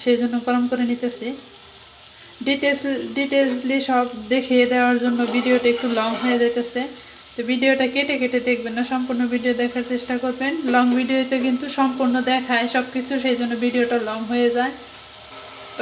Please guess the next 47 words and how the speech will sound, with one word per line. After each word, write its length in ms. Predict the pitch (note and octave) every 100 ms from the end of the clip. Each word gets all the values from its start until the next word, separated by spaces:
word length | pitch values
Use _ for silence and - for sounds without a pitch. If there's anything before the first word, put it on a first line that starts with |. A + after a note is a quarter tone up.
| A#3
আমার 140 | B3 B3
শিরাটা 340 | C4+ C4 B3+ B3
গরম 160 | B3+ C4+ B3
হয়ে 120 | A#3+
গেছে, 140 | A#3+ B3
এখন 120 | A#3+ A3+
আমি 80 | A3+ A#3+
চুলা 160 | A#3+ A#3+
থেকে 140 | A#3+ A3+
নামিয়ে 240 | A#3+ B3 B3+
নিব। 80 | A#3+ - _ - _ -
তো 40 | -
পিঠাটা 340 | D#4 D4+ C#4 C4+ A3+
ভাজি 220 | G#3 B3+ C#4
করার 220 | C#4 C#4
জন্য 140 | C4+ A#3 A3+
আমার 140 | A3+ A#3+
তেলটা 240 | C4 B3+ A3+
গরম 180 | A#3 C4 B3
হয়ে 140 | A#3+ A3+
গেছে, 160 | A#3 A#3
এখন 140 | A3+ A#3 B3
একটা 160 | - B3
একটা 120 | B3+ B3
করে 120 | B3 B3+
পিঠা 180 | B3+ A#3+
এই 60 | A#3
তেলেতে 320 | A#3+ B3+ B3+ A#3+
দিয়ে 140 | B3 B3
দিব। 140 | A#3 G3 B3 - - - - - - - - - - - - - -
তো 60 | B3 B3+
আমি 160 | B3 C4+ C4
পিঠা 200 | C#4 C4+ A#3+
দিয়ে 120 | B3+
দিছি 200 | C4 B3+ A#3+
চারটা। 380 | B3 B3+ - G#3+ C4+ E4+ - - - - A3+
এখানে 220 | B3 B3+ A#3+
দেখেন 180 | B3+ B3 B3
আস্তে 180 | C4 - C4
আস্তে 160 | - C4+
আছে, 140 | B3+ C4+
কিন্তু 160 | B3 A#3+ B3
পিঠাগুলো 360 | B3+ A#3+ A#3+ A#3
ভাজতে 260 | F3+ - - A#3+
হবে, 180 | G#3 A3 A#3+
তাহলে 220 | A#3 A#3+ A#3+
কিন্তু 140 | A#3